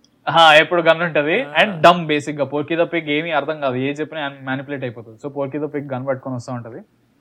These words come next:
Speaker 1: Basically, ఇట్లా ట్ర-, trees మీద అన్ని చోట్ల అతికించి ఉంటది, ఆ, rabbit season అని.
Speaker 2: Hmm.
Speaker 1: <laughs> అయితే, ఆ, Bugs Bunny obviously కింద నుంచి, Bugs Bunny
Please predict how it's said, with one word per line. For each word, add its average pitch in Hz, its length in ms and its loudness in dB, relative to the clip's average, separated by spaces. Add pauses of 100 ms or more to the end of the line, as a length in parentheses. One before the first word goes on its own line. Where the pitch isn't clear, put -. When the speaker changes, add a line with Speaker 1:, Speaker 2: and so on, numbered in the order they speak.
Speaker 1:
Basically, 160 400 0
ఇట్లా 147 300 0
ట్ర-, 147 520 4
trees 165 400 -4
మీద 170 160 -6
అన్ని 170 560 2
చోట్ల 170 160 -2
అతికించి 151 380 -2
ఉంటది, 117 380 -10
ఆ, 127 160 -4
rabbit 135 340 0
season 131 300 -10
అని. 104 100 -18
Speaker 2:
Hmm. 123 380 -12 (200)
Speaker 1:
<laughs> - 260 -8
అయితే, 147 340 -6 (840)
ఆ, 135 640 6
Bugs 156 180 4
Bunny 175 160 0
obviously 156 600 0
కింద 147 220 -10
నుంచి, 151 140 -6
Bugs 135 300 0
Bunny 190 520 0